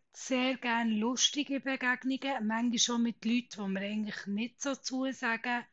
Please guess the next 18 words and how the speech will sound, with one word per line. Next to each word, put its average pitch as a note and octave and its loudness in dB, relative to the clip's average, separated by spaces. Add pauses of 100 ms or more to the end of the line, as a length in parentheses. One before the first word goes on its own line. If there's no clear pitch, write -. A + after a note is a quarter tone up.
(440)
aber A3 2
wo A3+ 0
ich G#3+ 0
eigentlich G#3+ -4
witzige A3+ -4
Gespräche G3+ -4
führen F3+ -8
kann. F3+ -10 (1000)
Ich C#4+ 6
habe D4 8
mir C4 6
überlegt, A#3 0 (140)
gerne A#3+ 4
eingesperrt A#3+ -2
wäre G#3 2
ich - -6
zum G#3 -2
Beispiel G#3 -2